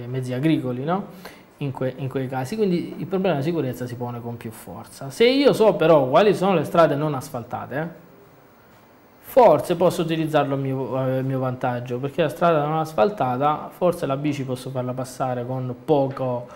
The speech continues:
co-, con qualche piccola, eh, ristrutturazione, invece il, eh, l'auto non passerà mai, quindi questa è una cosa i-, interessante.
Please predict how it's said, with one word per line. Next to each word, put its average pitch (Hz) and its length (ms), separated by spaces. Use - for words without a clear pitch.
co-, 135 300
con 139 220
qualche 139 420
piccola, 131 680
eh, 123 840
ristrutturazione, 147 800
invece 135 520
il, 170 280
eh, 156 40
l'auto 131 1160
non 123 160
passerà 117 420
mai, 113 260
quindi 190 200
questa 139 260
è - 20
una 123 100
cosa 123 340
i-, 123 220
interessante. 120 720